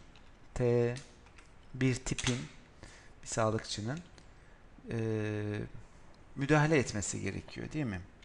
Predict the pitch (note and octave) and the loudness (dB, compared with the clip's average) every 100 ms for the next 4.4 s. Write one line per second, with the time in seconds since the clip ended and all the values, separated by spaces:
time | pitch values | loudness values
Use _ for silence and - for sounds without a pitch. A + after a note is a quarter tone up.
0 | - - - - - - C3 C3 B2+ C3 | -20 -18 -18 -18 -16 -2 4 4 4 6
1 | A#2+ - A#2+ A#2 G#2 F#2+ F#2 A2+ F3+ - | 4 4 2 4 4 0 -4 -4 -4 -10
2 | - - - - - - - - - - | -18 -20 -20 -20 -20 -20 -18 -18 -18 -20
3 | - - - - - C3 A2+ - - - | -20 -20 -20 -8 0 2 2 0 -4 -6
4 | - E2 C#3+ | -8 -6 -6